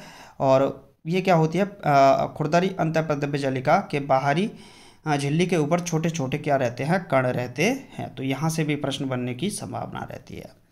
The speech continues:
इसके बाद आता है राइबोसोम, और राइबोसोम के बारे में समझ लेते हैं। most, most important point है आपका, पेपर में पूछा ही जाता है। यह पादप कोशिका एवं जंतु कोशिका दोनों में पाया जाता है।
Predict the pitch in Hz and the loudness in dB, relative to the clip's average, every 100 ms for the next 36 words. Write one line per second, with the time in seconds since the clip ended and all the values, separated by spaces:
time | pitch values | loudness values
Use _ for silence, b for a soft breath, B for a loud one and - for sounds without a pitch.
0 | B B B B 160 160 190 170 196 190 | B B B B -4 0 6 8 8 6
1 | 175 165 165 196 160 135 131 147 160 139 | 6 4 4 2 2 2 2 2 -2 -2
2 | 165 170 - _ _ b b b b b | -4 -8 -18 _ _ b b b b b
3 | 139 139 165 175 180 165 160 139 131 143 | 2 6 6 4 0 0 2 4 4 4
4 | 160 139 127 139 135 151 185 143 165 196 | 0 -2 -4 -4 -2 -2 0 2 2 0
5 | - 151 160 196 175 151 147 139 139 139 | -4 -2 0 0 -2 -2 -2 -2 -2 -2
6 | 135 127 143 131 - 185 185 139 - 143 | -4 -2 -2 -2 -2 -4 -4 -4 -2 -2
7 | 160 165 135 123 127 - - - - - | -4 -4 -8 -8 -8 -10 -10 -10 -10 -14
8 | - B 208 233 185 - 160 185 196 - | -20 B -18 -16 -10 2 8 10 8 0
9 | - 147 151 190 180 170 160 170 165 156 | -2 0 2 0 0 -2 4 6 6 4
10 | 165 160 151 151 156 147 143 165 170 131 | 0 0 0 -2 -2 -2 0 -2 0 -2
11 | 120 123 120 123 131 135 135 147 185 | -2 -4 -2 0 2 0 -2 -4 -4